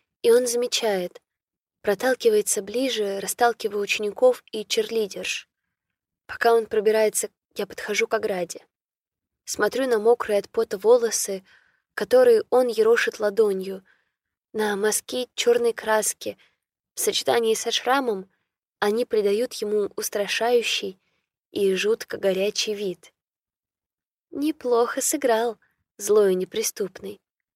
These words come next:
легко говорю я. Он протягивает руку через ограду и переплетает пальцы с моими. "Рад тебя видеть. Думал,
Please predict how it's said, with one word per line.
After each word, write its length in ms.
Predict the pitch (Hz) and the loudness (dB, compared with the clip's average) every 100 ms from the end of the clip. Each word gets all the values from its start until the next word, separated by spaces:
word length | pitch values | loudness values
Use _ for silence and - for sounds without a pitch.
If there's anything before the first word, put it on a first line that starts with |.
| _ _ | _ _
легко 400 | 202 196 - 185 | -8 -8 -4 -4
говорю 320 | 180 185 185 | -2 -2 -2
я. 300 | 185 185 180 - _ _ _ _ _ _ _ _ _ _ - | -4 -8 -14 -18 _ _ _ _ _ _ _ _ _ _ 2
Он 200 | 233 226 | 2 2
протягивает 680 | 214 - 240 214 202 196 226 | -4 0 0 2 -2 -2 -2
руку 200 | 220 - | -2 -4
через 280 | 214 202 | -6 -4
ограду 560 | 208 214 240 247 202 190 _ _ _ _ - | -4 0 0 2 0 -2 _ _ _ _ -4
и 200 | 214 202 | -2 -2
переплетает 760 | 220 214 220 208 240 247 - | 0 0 0 0 0 0 0
пальцы 340 | 220 226 - - | 2 2 0 -6
с 120 | - | -4
моими. 500 | 233 220 180 185 - _ _ _ _ _ _ _ _ _ _ _ _ _ _ _ | -2 -2 -4 -8 -18 _ _ _ _ _ _ _ _ _ _ _ _ _ _ _
"Рад 280 | - 190 185 | -8 -6 -6
тебя 260 | - 185 175 | -6 -6 -4
видеть. 540 | 190 175 - - - _ _ _ _ _ _ _ - | -4 -6 -8 -16 -18 _ _ _ _ _ _ _ -4
Думал, 540 | 202 208 196 185 180 | 0 0 0 -2 -6